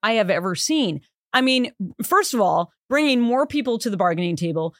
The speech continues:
being so open about bargaining, about what they're demanding from the beginning, telling the members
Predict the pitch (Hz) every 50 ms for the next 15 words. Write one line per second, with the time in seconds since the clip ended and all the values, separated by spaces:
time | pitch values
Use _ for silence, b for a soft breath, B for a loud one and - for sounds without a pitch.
0 | _ _ - 247 247 240 214 - - - - 320 320 320 339 - - 226 233 208
1 | - 196 196 196 196 - - 185 156 180 165 - - 165 156 160 147 - 165 165
2 | 170 160 B B B - 185 208 196 190 - 180 202 220 240 247 - 285 262 240
3 | 233 220 208 202 196 190 170 - 202 202 208 196 196 180 156 170 151 156 151 147
4 | - _ _ _ - - 262 285 320 349 359 320 285 269 240 220 202 185 185 175
5 | 170 170 160